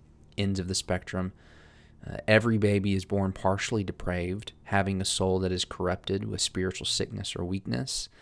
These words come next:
with a bent or inclination towards sinning. Still, it's not total depravity. Free will is not lost. Then you have the Roman Catholic approach, which agrees with semi-Pelagianism in some ways,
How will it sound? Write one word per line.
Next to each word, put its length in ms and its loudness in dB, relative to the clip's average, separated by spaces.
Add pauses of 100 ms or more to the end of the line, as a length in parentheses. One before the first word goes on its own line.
(340)
with 160 -4
a 100 0
bent 640 0 (120)
or 200 -4
inclination 800 -2
towards 340 -2
sinning. 440 -4 (680)
Still, 300 4
it's 160 2
not 240 -2
total 420 4
depravity. 720 -2
Free 340 -2
will 280 0
is 140 -4
not 260 -4
lost. 500 -8 (840)
Then 120 4
you 100 4
have 160 4
the 80 0
Roman 300 2
Catholic 480 -4
approach, 580 -6 (380)
which 140 -4
agrees 500 4
with 140 2
semi-Pelagianism 1040 -2
in 100 -6
some 240 -4
ways, 440 -4